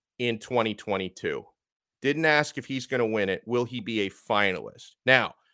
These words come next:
anytime you put up a Twitter poll, this is open to the public. So I don't know how many potentially rival fans wanted to stuff the ballot box with negativity.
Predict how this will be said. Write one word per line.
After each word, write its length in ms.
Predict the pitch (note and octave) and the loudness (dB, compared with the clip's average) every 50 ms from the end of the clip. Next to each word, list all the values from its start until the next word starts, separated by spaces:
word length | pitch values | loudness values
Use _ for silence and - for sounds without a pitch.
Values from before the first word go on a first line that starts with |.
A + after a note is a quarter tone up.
| _ _ _ _ _ _ _ _ _ _ _ - | _ _ _ _ _ _ _ _ _ _ _ -2
anytime 480 | C3 C#3 D#3+ E3+ - F#3 F3+ F3 F3+ | 0 2 2 2 2 2 2 2 2
you 80 | F3 E3 | 2 0
put 180 | - F3 F3+ F#3 | 2 2 2 2
up 120 | F#3+ - | 2 -2
a 40 | E3+ | -4
Twitter 300 | - - G#3+ G3+ F3+ D#3+ | -4 0 2 2 2 2
poll, 540 | - - C#3+ C3+ C3 C3 C3 C#3+ C#3+ - _ _ _ _ _ _ - | 0 0 2 4 6 6 4 2 0 -6 _ _ _ _ _ _ -2
this 200 | C#3+ D3+ - F3 | -2 -2 -2 -4
is 120 | E3+ D#3 | -2 0
open 260 | F#3+ F#3+ F#3 - F#3 | 0 0 0 -4 -6
to 60 | F3+ | -8
the 80 | D#3+ E3+ | -8 -10
public. 500 | - - - F#3+ E3+ - F#2+ - - - | -8 -4 -2 -2 -2 -2 -6 -12 -12 -14
So 200 | - - C3 - - | -12 -10 -10 -8 -4
I 160 | - D#3 F3+ | 0 2 2
don't 260 | G#3 A#3 A#3+ A3 - | 4 2 0 -2 -4
know 600 | F#3 G#3+ A3 A#3 A#3 A#3+ A#3 A#3 A#3 A#3 A3+ A3+ | -4 -2 0 0 2 4 4 4 4 4 2 -2
how 240 | G#3+ F3+ G#3 A3 A3 | -2 0 0 0 0
many 340 | A3 G#3+ G#3+ A3 A3 A#3 A3 | 0 2 2 2 2 2 0
potentially 640 | A3 F3 E3 - G3+ G3 G3+ G3 - - G#3 G#3 G3+ | -2 -8 -6 -2 0 0 0 -2 -4 -4 -4 -4 -4
rival 600 | F#3+ E3 F3 F3+ F#3 G3 G#3 G#3 F3+ F#3+ G3 G3 | -4 -2 0 0 0 0 0 -2 -4 -4 -6 -6
fans 680 | F#3+ - - F#3+ F#3+ F#3+ G3 G3+ G3+ G3+ G3 F3+ - | -6 -6 -4 -4 -2 0 0 0 0 0 0 -2 -4
wanted 280 | - E3+ F#3+ F#3 F#3 E3+ | -2 0 0 0 0 -2
to 80 | F3+ | -4
stuff 460 | E3+ - - - - G3+ G3 G3 G3 - | -6 -6 -8 -2 0 2 2 0 0 -6
the 80 | F#3+ | -8
ballot 400 | E3+ - F#3 F#3 G3 G3+ G3+ G3 | -4 0 2 2 4 2 2 2
box 340 | - F#3+ F#3+ G3 F#3+ - - | 4 6 6 6 4 2 -4
with 140 | F3+ F3 - | -6 -6 -4
negativity. 1040 | F3+ F#3 F#3 F3+ F3+ E3+ - - F#3 F#3 F3+ F3+ F3+ F#3 F#3+ F#3 F#3 F#3 F#3 F3+ | 0 -2 0 0 -2 -6 -4 0 0 2 2 2 2 2 2 2 0 0 0 -2